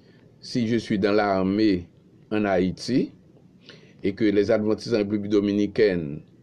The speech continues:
également s-, s-, se sont enrôlés dans l'armée dominicaine, et s'il y a eu conflit entre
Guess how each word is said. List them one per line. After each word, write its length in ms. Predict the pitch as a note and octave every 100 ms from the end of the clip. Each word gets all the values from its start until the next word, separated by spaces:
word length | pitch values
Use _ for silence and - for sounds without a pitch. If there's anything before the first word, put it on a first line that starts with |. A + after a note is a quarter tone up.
| - _ - - - - -
également 680 | A2 G#2 G#2+ G2+ G2+ G2+ E2+ D#2 - - -
s-, 300 | - - -
s-, 220 | - - - -
se 180 | - G#2
sont 240 | - G#2
enrôlés 400 | G#2+ G#2 G#2 G2+
dans 300 | F#2+ F#2 E2+ E2 -
l'armée 440 | F#2+ F#2 F#2 G2+
dominicaine, 760 | F#2 F2 E2+ D#2+ D2 F2+ E2+ - _ _ _ _ - _ -
et 80 | A#2
s'il 160 | - B2
y 20 |
a 120 | A2
eu 100 | G#2+
conflit 600 | - B2+ - A#2+ A#2+ G2
entre 360 | A2 G2 G#2+ G2+